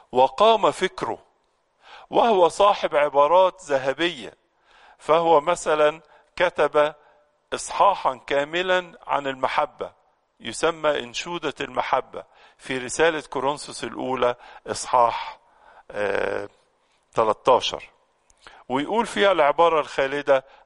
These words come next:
"المحبة لا تسقط أبدًا". ولما يجي يقولوا له: "عرف نفسك، أنت مين؟" يقول: "أنا سفير في سلاسل".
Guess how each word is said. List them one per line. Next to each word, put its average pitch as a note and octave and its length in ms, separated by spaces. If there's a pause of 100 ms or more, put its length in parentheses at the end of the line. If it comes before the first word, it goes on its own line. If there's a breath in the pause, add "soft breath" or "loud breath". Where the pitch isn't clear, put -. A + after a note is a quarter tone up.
(100)
"المحبة B2+ 720
لا A#2 200
تسقط - 600
أبدًا". G#2+ 460 (1800 loud breath)
ولما D3 320
يجي F#3 340
يقولوا D#3 400
له: D3+ 160
"عرف D#3 460
نفسك، C3+ 480
أنت D#3 220
مين؟" C3 400 (260 soft breath)
يقول: D3+ 280
"أنا C#3+ 240
سفير C3+ 400
في B2 240
سلاسل". A#2 600